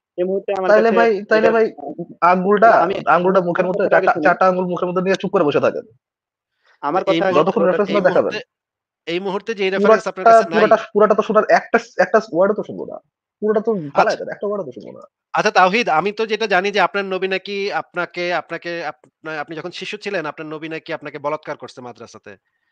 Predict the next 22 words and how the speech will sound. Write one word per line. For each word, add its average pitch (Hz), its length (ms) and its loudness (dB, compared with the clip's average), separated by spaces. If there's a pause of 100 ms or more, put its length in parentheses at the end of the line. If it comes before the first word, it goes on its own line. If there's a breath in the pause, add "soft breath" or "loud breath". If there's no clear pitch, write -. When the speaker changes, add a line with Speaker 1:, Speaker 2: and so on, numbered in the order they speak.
(160)
Speaker 3:
এটা 135 160 -12
নাকি 151 180 -8
আমি 147 120 -8
শুনছি, 170 360 -12
কিন্তু 160 180 -10
রেফারেন্সটা 165 400 -4
এখন 160 160 -8
আমার 151 140 -8
কাছে - 180 -14
নাই। 139 220 -10
তাহলে - 400 -6
ঘটনাটা 185 400 -2
আগে 202 120 0
বইলা 196 240 0
লই, 196 300 -2
ফারাজ 160 260 -4
ভাই, 170 120 -4
আমরা 156 180 -4
আসেন 156 200 -8
ঘটনাটা 147 340 -8
শুইনা 196 240 -6
লই। 180 240 -6